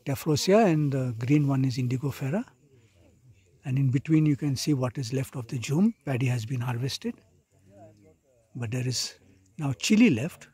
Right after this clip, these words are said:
which is their cash crop. And the, the visitors are from Meglife project of Meghalaya, that is under the Meghalaya Basin Development Authority.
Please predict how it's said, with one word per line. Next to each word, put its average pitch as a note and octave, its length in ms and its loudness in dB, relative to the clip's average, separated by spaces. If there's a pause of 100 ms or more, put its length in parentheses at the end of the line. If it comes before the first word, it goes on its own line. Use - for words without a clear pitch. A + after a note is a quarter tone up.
(100)
which - 220 -14
is B2+ 120 -10
their B2 160 -6
cash C3 320 -6
crop. C3 240 -10 (2250)
And C#3+ 320 0
the, A#3 140 -2 (500)
the D3+ 80 0
visitors D3 460 2
are D#3+ 100 2
from F3 400 -2 (600)
Meglife D#3 560 4
project C#3+ 380 -4 (120)
of B2+ 300 -12
Meghalaya, B2+ 580 -4 (560)
that B2 140 -10
is C#3 120 -4
under B2+ 200 -2
the C#3 100 -2
Meghalaya C3 540 -2
Basin B2+ 360 -6
Development A#2+ 460 -8
Authority. B2+ 640 -10